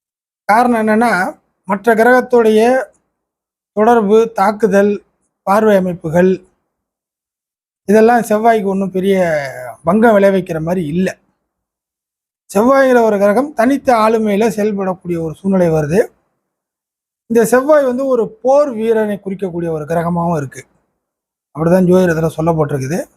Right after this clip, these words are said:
அதாவது எந்த ஒரு விஷயத்தையும் ஒரு போர் புரிஞ்சு ஜெயிக்கக்கூடிய, அதாவது ஜெயிக்கக்கூடிய கிரகம். அவ-, அது, அதோடைய அர்த்தம் என்னன்னா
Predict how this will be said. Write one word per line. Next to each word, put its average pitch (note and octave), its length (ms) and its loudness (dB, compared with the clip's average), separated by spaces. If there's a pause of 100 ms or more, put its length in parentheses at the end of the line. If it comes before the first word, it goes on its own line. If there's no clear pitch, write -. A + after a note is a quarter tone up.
(720)
அதாவது G#3 420 2
எந்த A#3 240 -2
ஒரு B3+ 160 2
விஷயத்தையும் A3 420 -2
ஒரு G#3+ 120 -2
போர் C#4 400 0
புரிஞ்சு A#3+ 380 -4
ஜெயிக்கக்கூடிய, G3+ 680 -6 (640)
அதாவது A#3 200 2
ஜெயிக்கக்கூடிய B3 640 2
கிரகம். C#3+ 340 -4 (440)
அவ-, E3 300 -2
அது, D#3 220 -8 (140)
அதோடைய F3+ 440 2
அர்த்தம் A3 460 -2
என்னன்னா G3 320 -4